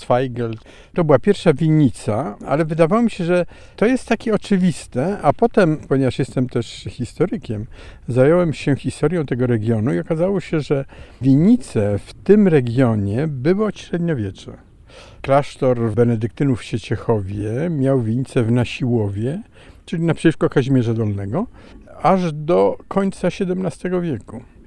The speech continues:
Potem były w dziewiętnastym wieku. Było ich naprawdę bardzo, bardzo dużo. Wie pani, że w latach osiemdziesiątych dziewiętnastego wieku te tereny chcieli wykupić Niemcy z Nadrenu,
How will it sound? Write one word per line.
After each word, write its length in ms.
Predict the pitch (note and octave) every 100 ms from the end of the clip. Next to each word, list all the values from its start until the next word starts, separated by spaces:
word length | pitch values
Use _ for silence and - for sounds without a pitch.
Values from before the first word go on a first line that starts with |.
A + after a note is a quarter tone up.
| -
Potem 340 | - C3 B2+ A#2+
były 200 | A#2 A2+
w 100 | G#2+
dziewiętnastym 680 | A2 A#2+ F3+ D#3+ - D#3+ C3+
wieku. 580 | C3 A#2+ - A#2+ A#2 G#2+
Było 160 | F#3+ D#3+ E3 E3
ich 140 | C#3+ F3
naprawdę 460 | D3+ - D3+ C3+
bardzo, 340 | B2 C#3+ B2 A#2+
bardzo 300 | A#2 G#2 A2
dużo. 340 | G2 F#2 A2 - - - - - -
Wie 120 | C#3
pani, 240 | F3 E3 D3
że 260 | C#3+ C#3 - - -
w 140 | C3+ C3
latach 360 | F#3 G#3+ -
osiemdziesiątych 720 | D3 - F3 B2+ - F3 D#3+ B2+
dziewiętnastego 640 | C3+ - C3+ - D3 C3
wieku 400 | A2+ G#2+ - F3
te 160 | D#3 D#3
tereny 440 | D#3 C#3 A#2 C#3+
chcieli 300 | - D#3+ C3+
wykupić 520 | B2+ C#3 C#3 C3 -
Niemcy 460 | C#3 C#3 G#2+ G2+ A2+
z 80 | A#2
Nadrenu, 680 | A2+ G#2+ A2 G#2 G#2 F#3+